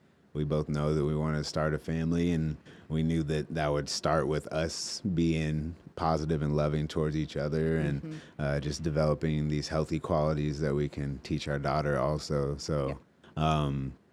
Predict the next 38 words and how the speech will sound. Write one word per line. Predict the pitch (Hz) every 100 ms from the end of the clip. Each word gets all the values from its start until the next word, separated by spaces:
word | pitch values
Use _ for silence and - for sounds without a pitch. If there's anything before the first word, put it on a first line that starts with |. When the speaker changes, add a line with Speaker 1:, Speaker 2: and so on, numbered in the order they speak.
| _ _ -
Speaker 1:
yeah, | 82 71 76
I've | 82
been | 85 82 80
really | 80 82
proud | 78 87 82
of | 78
Maddie, | 73 76 80 85 87 85 90
just | 78 78 -
'cause, | - 76 71
uh, | 73 71 69 65 - - - - -
I | 73 85 82
know | 85 82 80 78 -
what | 82 82 76
growth | 78 87 90 87
I | 76 85
want, | 90 101 107 -
and | 87
it, | 95 92
it | 101
took | - 110 -
me | 107 107
to | 101 110 95 90
realize | 82 92 104 95 78 78 76
that | 80
I | 78
have | 78 80
to | 76
prioritize | 85 78 80 80 82 78 76
her | 80 82
growth | 73 73 71
also, | 50 73 80 - 67 64
and | 69 71
then | 71 71 71 - - - 76
being | 78 82
able | 78 76
to | 71 71
see | - 80 85 82 73 73 - _ -
the | 78 76 73 71 65 57